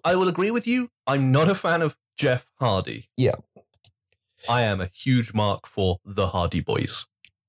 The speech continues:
Speaker 2: The Hardy Boys, as they were in, in the two thousand, in, like, nineteen ninety-nine, two thousand, definitely. Um, and that's why I had a bit of nostalgia when I first started watching T N A, like, "Oh, it's Jeff, yeah!" And then watching it go, "Oh,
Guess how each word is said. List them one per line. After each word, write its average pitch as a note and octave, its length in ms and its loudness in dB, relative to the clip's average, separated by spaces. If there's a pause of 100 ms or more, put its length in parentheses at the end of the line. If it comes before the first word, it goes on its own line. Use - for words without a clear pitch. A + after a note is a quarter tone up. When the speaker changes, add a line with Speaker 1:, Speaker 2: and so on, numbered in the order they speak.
(320)
Speaker 2:
The D#3+ 100 -2
Hardy A#3 260 0
Boys, A3 220 0
as F3+ 200 0
they F#3 80 0
were F3 240 2
in, D#3 300 0
in D#3 180 0
the D3 100 0
two D3 220 0
thousand, D3+ 420 -2
in, C#3+ 300 0
like, A#2 240 -2
nineteen C3+ 260 -2
ninety-nine, C3 460 0
two C3 140 -10
thousand, B2+ 540 0 (200)
definitely. G2 760 -2 (680)
Um, A2+ 400 0
and C3+ 120 -2
that's D3+ 200 -2
why D3 140 0
I - 20 0
had C3 140 0
a - 20 -2
bit D#3+ 160 -2
of E3 60 0
nostalgia C#3 360 -2
when A#2+ 80 0
I A2 60 -2
first D3+ 240 -2
started B2 140 -2
watching B2 200 -2
T A#2+ 140 -2
N A2 80 0
A, A2+ 80 0
like, A#2+ 140 -4
"Oh, A4+ 240 2
it's - 140 -6
Jeff, G#4 440 -2
yeah!" G4 120 -2 (840)
And D3+ 360 -2
then C3+ 200 2
watching C3 240 0
it B2+ 60 -2
go, B2+ 140 0
"Oh, D3 540 0